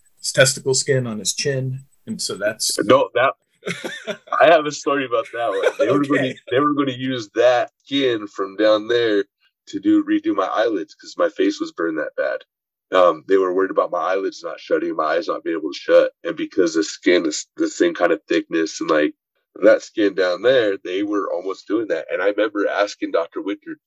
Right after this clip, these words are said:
Speaker 2: "Dude, whatever you can, do not do that. Please do not take from there." That's like, "I'm not burning there. Just don't do that. Just, can we leave it alone?" I remember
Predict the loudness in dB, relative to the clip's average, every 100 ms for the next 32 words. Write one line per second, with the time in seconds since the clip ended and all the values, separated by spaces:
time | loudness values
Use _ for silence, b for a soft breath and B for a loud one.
0 | _ -12 -10 -14 -20 _ _ -2 4 6
1 | 6 2 -4 0 2 2 0 -20 -10 -8
2 | -8 -8 -4 -2 -4 -6 -6 -6 -6 _
3 | -8 -6 0 0 0 -4 -8 -8 -4 0
4 | 2 0 B B B B B 0 2 2
5 | 0 0 -6 0 0 0 0 0 2 0
6 | -2 -6 -20 _ -4 -4 -4 -4 0 2
7 | 0 -2 -18 _ _ _ -20 -18 -2 -2
8 | 2 2 4 4 4 0 -2 -6 -16 _
9 | 0 2 2 0